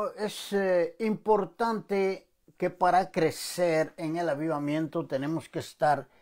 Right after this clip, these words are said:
apegados a la palabra, apegados a la doctrina, y dejando de ser niños en nuestra forma de pensar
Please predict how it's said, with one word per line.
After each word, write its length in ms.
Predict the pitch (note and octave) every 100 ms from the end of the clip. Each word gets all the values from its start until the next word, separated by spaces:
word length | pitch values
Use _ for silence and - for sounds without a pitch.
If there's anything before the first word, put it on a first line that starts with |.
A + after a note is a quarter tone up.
| _ _ _
apegados 720 | F3 D3 - D#3 D#3 F3 D3+
a 80 | D3+
la 240 | C#3+ B2 -
palabra, 600 | C#3 E3 F#3+ F#3 F3 E3+
apegados 560 | - D#3 D3+ D#3+ D3
a 80 | C3+
la 160 | B2+ B2
doctrina, 800 | A#2+ A2+ F#3 F#3+ F#3+ F3 E3 - - - - _ - E3
y 280 | D3+ D3+
dejando 720 | D3 C#3+ B2+ - F3 G#3 G3+ F#3
de 160 | D3
ser 320 | B2+ E3+ D#3+ D3+
niños 640 | D#3 G#3+ G3 F#3 E3 -
en 160 | C#3+ D3
nuestra 260 | C#3+ C#3+
forma 320 | - E3 E3+
de 120 | D3 C3+
pensar 720 | C3+ B2 - F#3+ F#3+ D#3